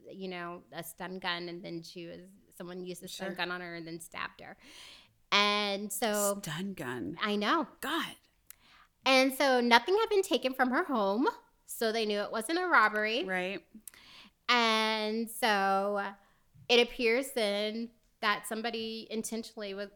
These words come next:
Speaker 1: came there to kill her. You
Speaker 2: Mm-hmm.
Speaker 1: know, it
Speaker 2: That was
Speaker 1: wasn't
Speaker 2: what
Speaker 1: like
Speaker 2: their
Speaker 1: a
Speaker 2: mission was.
Speaker 1: Exactly. It wasn't a robbery gone wrong or anything like that. So, like, when we hear these stories, who's the first person that you suspect?
Speaker 2: The husband.
Speaker 1: Of course.
Speaker 2: Right.
Speaker 1: Exactly. That's it, it, of course.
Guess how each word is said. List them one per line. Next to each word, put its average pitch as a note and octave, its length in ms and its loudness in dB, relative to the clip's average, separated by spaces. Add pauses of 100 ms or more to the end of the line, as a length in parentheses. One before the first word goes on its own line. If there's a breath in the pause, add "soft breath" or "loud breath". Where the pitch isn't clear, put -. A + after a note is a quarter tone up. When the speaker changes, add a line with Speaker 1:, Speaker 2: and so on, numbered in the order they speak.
Speaker 1:
came F3+ 240 -12
there G3 120 -8
to G#3 120 -14
kill C#4+ 340 -8
her. C#3 400 -6
You G3 60 -4
Speaker 2:
Mm-hmm. G3 180 -4
Speaker 1:
know, F#3 140 4
it F#3+ 40 4
Speaker 2:
That E3+ 140 2
was - 100 0
Speaker 1:
wasn't F3+ 160 -4
Speaker 2:
what - 20 -2
Speaker 1:
like G3+ 100 4
Speaker 2:
their F#3 80 4
Speaker 1:
a G#3 40 2
Speaker 2:
mission F#3 320 0
was. E3 300 -2
Speaker 1:
Exactly. A3 400 2
It F#3 60 -6
wasn't G3+ 240 -6
a G3 80 -4
robbery F#3+ 380 0
gone F#3+ 240 -4
wrong A#3+ 320 -2
or F#3 80 -4
anything F3+ 280 -8
like F#3+ 160 -6 (120)
that. - 140 0 (760 soft breath)
So, C4+ 420 6
like, C4 180 2 (500)
when C#4 260 2
we E4+ 100 4
hear E4 160 2
these B3 200 -2
stories, G#3 480 -6
who's A3 120 -6
the A3+ 80 -6
first G3+ 300 -6
person F#3 320 -8
that F3 160 -10
you F#3 100 -10
suspect? - 680 -14 (280)
Speaker 2:
The G#3+ 140 0
husband. G#3+ 460 0
Speaker 1:
Of E4 120 6
course. G#3+ 540 8 (100)
Speaker 2:
Right. G3 160 4
Speaker 1:
Exactly. D4+ 400 6
That's G#3 240 2
it, A3 200 -4
it, A3+ 280 -4
of A3+ 120 -4
course. - 340 -4